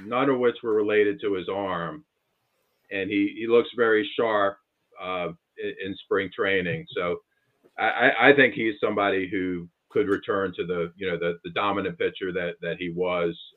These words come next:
um, you know, you know, o-, prior to two thousand twenty. So he's definitely somebody I'm targeting.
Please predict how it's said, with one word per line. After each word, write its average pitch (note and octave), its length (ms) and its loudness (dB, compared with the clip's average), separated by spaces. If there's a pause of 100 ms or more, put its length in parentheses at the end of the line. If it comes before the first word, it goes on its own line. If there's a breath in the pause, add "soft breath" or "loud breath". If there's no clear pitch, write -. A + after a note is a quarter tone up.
(120)
um, E2 300 -8 (800)
you F2+ 120 -8
know, E2+ 80 -8 (1080)
you G#2 100 -4
know, E2 100 -4 (220)
o-, F#2 560 -2 (420)
prior G#2+ 300 6
to G#2 160 -6
two G2 180 -6
thousand F2 380 -4
twenty. E2+ 440 -8 (500)
So - 160 -10
he's A2 180 0
definitely G#2+ 400 4
somebody F#2 360 2
I'm E2+ 120 -4
targeting. E2+ 720 0